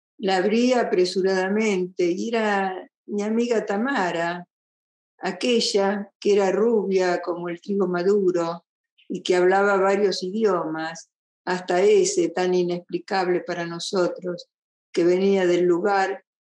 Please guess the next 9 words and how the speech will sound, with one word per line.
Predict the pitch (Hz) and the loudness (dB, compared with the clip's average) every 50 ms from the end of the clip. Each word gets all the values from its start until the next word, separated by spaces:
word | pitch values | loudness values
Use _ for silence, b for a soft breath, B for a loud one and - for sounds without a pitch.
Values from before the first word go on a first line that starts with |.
| _ _ - | _ _ -8
más | - 185 202 196 196 - | -6 -4 -4 -4 -4 -4
frío, | - 208 214 220 208 190 185 170 170 170 | -4 -2 0 0 2 2 2 2 0 -2
según | 170 - 175 165 165 190 180 180 | -4 -4 -4 -4 -2 -2 -2 -2
algunas | 170 165 160 165 180 180 180 180 180 | -2 -2 -2 -2 -2 -2 -2 -4 -6
canciones | - 165 160 165 - - 175 170 170 170 165 165 - - - - _ _ _ _ _ _ _ | -6 -8 -8 -6 -6 -6 -4 -4 -2 -2 -4 -4 -6 -8 -10 -14 _ _ _ _ _ _ _
infantiles, | - 208 170 165 - 175 175 175 170 - 196 190 180 175 170 165 160 160 165 165 - - _ _ _ _ _ _ _ _ _ _ - | -10 -10 -10 -8 -8 -8 -8 -8 -6 -4 -2 -2 0 -2 -2 -2 -2 -2 -2 -4 -10 -20 _ _ _ _ _ _ _ _ _ _ -4
la | 175 170 | -2 0
lejana | 170 175 170 - 185 180 180 180 180 | 0 0 0 -2 -2 -2 0 0 -2
Siberia. | 175 - 175 170 170 156 156 160 170 170 170 175 175 | -2 -4 -4 -2 0 0 0 0 -2 -4 -6 -8 -10